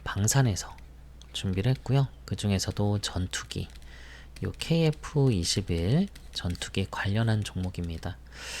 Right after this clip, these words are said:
자, 지난 영상에서부터 계속 요 추천드리고 있는데 아직 파장이 전혀 없어서 지금 진입하셔도 괜찮습니다.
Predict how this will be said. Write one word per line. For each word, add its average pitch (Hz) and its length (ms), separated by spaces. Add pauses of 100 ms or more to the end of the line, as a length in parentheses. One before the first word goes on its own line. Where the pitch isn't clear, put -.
(240)
자, 107 100
지난 127 340
영상에서부터 107 680
계속 98 720
요 - 100
추천드리고 113 720
있는데 92 500 (480)
아직 - 260
파장이 190 400
전혀 110 300
없어서 95 320
지금 120 640
진입하셔도 107 720
괜찮습니다. 95 920